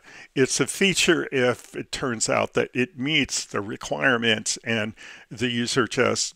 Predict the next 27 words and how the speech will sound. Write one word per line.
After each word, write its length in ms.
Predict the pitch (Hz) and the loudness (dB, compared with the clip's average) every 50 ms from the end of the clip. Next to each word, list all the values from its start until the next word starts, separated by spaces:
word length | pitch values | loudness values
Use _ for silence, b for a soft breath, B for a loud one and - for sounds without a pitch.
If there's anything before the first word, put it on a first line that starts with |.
| _ _ _ | _ _ _
misunderstands 1300 | 151 131 117 117 117 - - - 117 98 101 117 101 - - - - - 98 101 101 107 107 101 - - B B B B B B B _ _ | -14 -10 -8 -2 -2 -2 -2 -2 -4 -8 -10 -10 -8 -8 -10 -10 -10 -10 -8 -6 -6 -6 -6 -6 -6 -8 B B B B B B B _ _
what 140 | 131 123 | -4 -4
the 80 | - 117 | -4 -8
program 520 | 92 - 123 113 107 95 110 98 98 107 | -6 -2 -2 -2 0 0 -4 -4 -4 -6
is, 300 | 107 101 101 101 - - | -8 -10 -10 -10 -10 -10
uh, 320 | - 104 104 101 98 98 107 | -8 -8 -8 -8 -8 -8 -8
supposed 440 | - - 110 - - 107 104 - - | -8 -10 -12 -12 -12 -10 -10 -8 -8
to 80 | 151 151 | -8 -6
do. 360 | - 233 185 147 131 127 120 B B B B B B _ _ _ | -4 -2 -2 0 0 -2 -4 B B B B B B _ _ _
It's 320 | - 135 120 - - - | 0 0 0 0 -2 0
a 100 | 131 120 | 2 2
bug 560 | 107 - - 139 147 147 147 143 131 123 123 - | 0 0 2 6 8 8 8 8 6 4 4 -2
if, 560 | - 120 110 110 113 - - - - - - _ _ - | -2 0 2 2 2 0 -4 -14 -16 -16 -20 _ _ -8
uh, 420 | 117 107 104 101 101 101 104 104 B B B B B B B _ _ | -4 -2 -2 -2 -2 -2 -4 -6 B B B B B B B _ _
it's 440 | 113 117 110 - - - - - - _ _ _ _ _ _ | -4 -4 -4 -4 -4 -4 -4 -4 -6 _ _ _ _ _ _
making 440 | 110 113 104 104 - - 127 110 101 | -8 -6 -6 -6 -6 -6 -10 -8 -6
some 260 | - - - 113 104 | -8 -6 -6 -8 -10
kind 220 | - - 101 95 | -6 -8 -8 -8
of 60 | 107 110 | -8 -12
mistake. 460 | 101 - - - - - 180 - _ - _ _ _ _ _ _ _ _ _ _ - _ _ | -8 -8 -8 -8 -10 -20 -20 -20 _ -20 _ _ _ _ _ _ _ _ _ _ -20 _ _
Okay, 300 | 123 - - 135 117 117 147 | -12 -2 -2 0 0 0 -6
so 200 | - - 156 143 | -4 -4 -4 -4
we 160 | - 127 117 | -4 -4 0
have 180 | 156 220 226 | 0 0 0
to 100 | - 254 | -2 -6
do 180 | 190 127 131 143 | -4 -2 -2 -2
that 340 | 127 - 113 104 98 92 - | 0 0 0 0 0 -2 -4